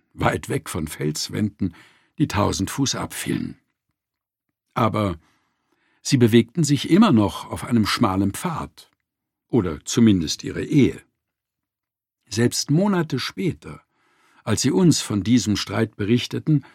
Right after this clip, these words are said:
konnte man sehen, dass sie emotional sofort wieder mitten hineingerieten. Sie hätten ebenso gut noch immer auf dem schmalen Felsvorsprung stehen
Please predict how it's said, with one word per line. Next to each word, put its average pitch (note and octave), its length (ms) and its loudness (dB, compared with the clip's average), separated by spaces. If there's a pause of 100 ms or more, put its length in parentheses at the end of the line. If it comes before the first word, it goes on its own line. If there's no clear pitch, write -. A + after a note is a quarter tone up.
(500)
konnte E3 260 2
man C3 200 4
sehen, A#2 360 4
dass B2 140 -2
sie - 180 -2
emotional D#3 760 2
sofort D#3 520 -4
wieder B2 220 0
mitten C3+ 400 8
hineingerieten. A2 1000 -2 (1120)
Sie B2+ 200 4
hätten A2+ 280 2
ebenso B2+ 420 4
gut C#3+ 240 4
noch B2+ 140 2
immer E3+ 320 2
auf G#2+ 160 -4
dem G2+ 200 2
schmalen G#2 440 0
Felsvorsprung A#2 800 -2
stehen A#2+ 440 2